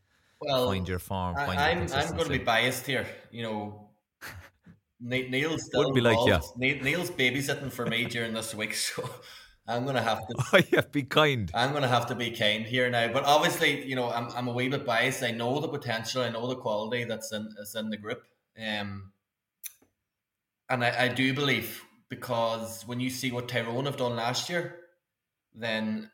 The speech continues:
Speaker 1: I believe that Donegal are as good and if not better than that. So I think that Donegal can win an All-Ireland. Whether they do or not, I, I don't know. There's still, you know, a few question marks over in terms of how they approach, approach games,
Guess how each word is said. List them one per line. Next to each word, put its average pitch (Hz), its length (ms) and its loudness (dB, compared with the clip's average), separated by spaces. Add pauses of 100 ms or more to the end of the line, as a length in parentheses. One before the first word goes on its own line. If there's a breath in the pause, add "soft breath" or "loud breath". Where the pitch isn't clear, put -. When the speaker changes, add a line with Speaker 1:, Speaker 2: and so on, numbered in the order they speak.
(160)
Speaker 1:
I 113 120 -2
believe 107 380 -4
that 104 120 -12
Donegal 107 760 -2
are 107 120 -6
as 101 140 -6
good 107 300 -8 (360)
and 101 320 -6
if 104 180 -8
not 107 200 -8
better 110 540 -4
than 127 140 -6
that. 127 220 -4
So 104 520 -10 (300)
I 110 80 -2
think 107 360 -6
that 104 140 -10
Donegal 104 420 -2
can 104 160 -8
win 101 140 -6
an 101 100 -4
All-Ireland. 98 340 -6
Whether 110 220 -2
they 101 140 -6
do 113 260 -4
or 151 60 -2
not, 170 320 -4 (1200)
I, - 280 -14
I - 20 -6
don't 117 200 -4
know. 110 180 -4
There's 110 140 -6
still, 113 440 -2
you 110 100 -4
know, 104 160 -4
a 101 40 -4
few 117 260 -8
question 107 360 -2
marks 113 260 -8
over 104 200 -8
in 104 100 -10
terms 104 340 -8
of 104 100 -4
how 104 140 -2
they 101 120 -4
approach, 107 560 -10
approach - 400 -8
games, 120 400 -6